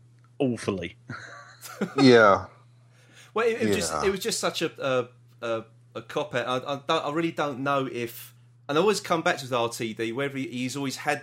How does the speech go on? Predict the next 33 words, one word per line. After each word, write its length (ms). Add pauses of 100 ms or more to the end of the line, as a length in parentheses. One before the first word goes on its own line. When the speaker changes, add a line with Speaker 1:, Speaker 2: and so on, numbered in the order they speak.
Speaker 3:
he's 180
always 180
had 200
these 160
ideas 480
in 160
mind, 500
or 160
it 80
just 200
sort 140
of 100
like, 140
well, 180 (300)
the 60
Doctor's 360
hand's 360
sitting 240
on 80
the 80
floor 300
there. 140
Can 160
we, 60
can 140
we 80
make 180
some 160
use 240
of 140
it? 200
And 100
he, 160